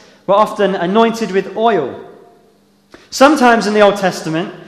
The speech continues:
we read of the Holy Spirit coming upon people for a specific job. So, for example, in Exodus chapter thirty-one, there's, uh, these two characters with funny names, Bezalel and Oholiab. And they were, uh, tasked with building the tabernacle,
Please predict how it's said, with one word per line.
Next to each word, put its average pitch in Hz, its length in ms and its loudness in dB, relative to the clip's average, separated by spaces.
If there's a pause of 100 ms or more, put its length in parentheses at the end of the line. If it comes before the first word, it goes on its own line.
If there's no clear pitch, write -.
(160)
we 214 120 0
read 226 300 0
of 220 140 -2
the 220 100 2
Holy 233 280 4
Spirit 233 420 0
coming 240 300 -2
upon 185 280 -4
people 170 320 -8
for 202 200 -4
a 190 100 2
specific - 680 -8
job. 190 480 -2 (280)
So, 233 200 2
for 220 140 0
example, 247 480 2
in 196 120 0
Exodus - 840 -6
chapter 220 300 -4
thirty-one, 190 720 2 (320)
there's, 190 320 4
uh, 180 260 6
these 190 240 -4
two 202 320 0
characters 202 480 2
with 170 120 -4
funny 190 240 -2
names, 175 420 -2 (280)
Bezalel 202 840 2 (180)
and 185 400 -2
Oholiab. 175 760 0 (540)
And 190 160 -2
they 269 140 6
were, 214 600 4
uh, 180 280 4
tasked 254 520 4
with 175 280 0
building 208 340 4
the 196 80 -2
tabernacle, 196 880 -2